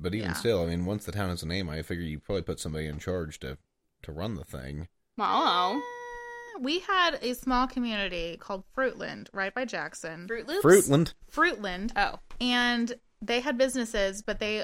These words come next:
Speaker 2: didn't, it wasn't a big enough town. I don't think, I think it was, like, less than a thousand people,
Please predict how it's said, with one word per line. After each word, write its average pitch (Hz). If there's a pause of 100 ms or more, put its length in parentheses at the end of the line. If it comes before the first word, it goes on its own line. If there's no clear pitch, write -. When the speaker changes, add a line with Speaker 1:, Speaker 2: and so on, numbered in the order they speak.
(140)
Speaker 2:
didn't, 220
it 214
wasn't 240
a 240
big 202
enough 190
town. 190
I 180
don't 208
think, 226
I 220
think 285
it -
was, 254
like, 220
less 190
than 220
a 202
thousand 190
people, 247